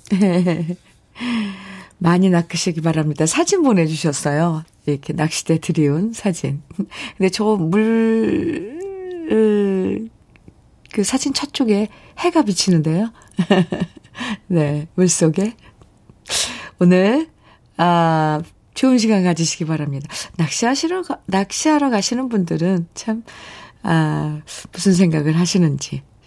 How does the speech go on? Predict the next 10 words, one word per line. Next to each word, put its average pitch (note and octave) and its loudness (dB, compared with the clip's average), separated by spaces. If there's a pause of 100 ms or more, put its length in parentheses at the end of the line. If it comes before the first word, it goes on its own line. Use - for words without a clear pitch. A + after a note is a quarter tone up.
(480)
예, D3 0
역시 D#3+ 0
팔팔육육 F#3+ 2
님도 C#3+ 0
시간을 F3+ -4
낚으시나요? C#3+ -6 (520)
<laughs> - -2
월척 D#3+ 0
낚으시기 F3+ 0
바랍니다. E3 2